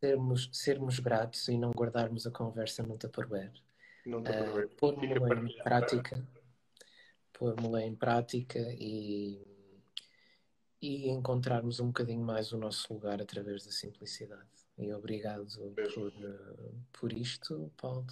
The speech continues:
Speaker 1: mais uma vez.
Speaker 2: Obrigado a ti.
Speaker 1: E preenches-nos, eh, sempre mais um bocadinho, ehm,
Speaker 2: Hum.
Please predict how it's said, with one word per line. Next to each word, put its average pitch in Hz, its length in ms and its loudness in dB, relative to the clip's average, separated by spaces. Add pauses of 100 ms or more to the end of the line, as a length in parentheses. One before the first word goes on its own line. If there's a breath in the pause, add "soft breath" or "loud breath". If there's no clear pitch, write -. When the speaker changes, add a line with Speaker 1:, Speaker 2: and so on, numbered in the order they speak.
(120)
Speaker 1:
mais 104 260 -6
uma 110 160 -6
vez. 107 460 -8 (260)
Speaker 2:
Obrigado 101 440 0
a - 20 -4
ti. - 420 -8 (300)
Speaker 1:
E 101 560 -6
preenches-nos, 113 1600 -2
eh, 98 340 -8
sempre 104 480 -4
mais 107 360 -2
um 110 120 -4
bocadinho, 117 760 -4 (580 loud breath)
ehm, 110 840 -2 (800)
Speaker 2:
Hum. - 200 -12